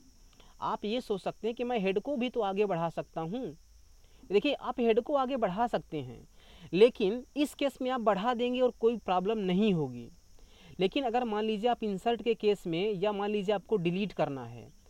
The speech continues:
और उस केस में अगर आप हेड को आगे बढ़ा रहे हैं, तो बाद में आपको हेड रिटर्न करना पड़ेगा ना। मान लीजिए आप इस नोड को डिलीट कर रहे हैं,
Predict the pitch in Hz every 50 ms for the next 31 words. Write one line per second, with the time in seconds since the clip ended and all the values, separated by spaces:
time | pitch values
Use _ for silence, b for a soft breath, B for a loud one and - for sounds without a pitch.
0 | b b b b b b b 180 202 196 - 269 254 - - - 233 226 - -
1 | 233 233 175 190 185 208 202 208 208 - 160 151 175 170 175 - 226 214 - 165
2 | 165 165 175 190 170 151 147 156 175 196 185 175 160 156 190 208 - 202 165 156
3 | 160 175 190 208 214 208 190 175 - - 220 185 165 190 202 214 202 165 165 -
4 | 220 240 240 226 208 190 180 160 - 160 151 147 147 156 196 254 277 196 - -
5 | b b b b b b b b 170 185 208 220 226 220 196 233 - - 160 180
6 | 196 - - - - 214 208 - - 202 196 196 185 - 214 180 160 160 165 180
7 | 165 - 190 170 165 170 165 160 151 151 151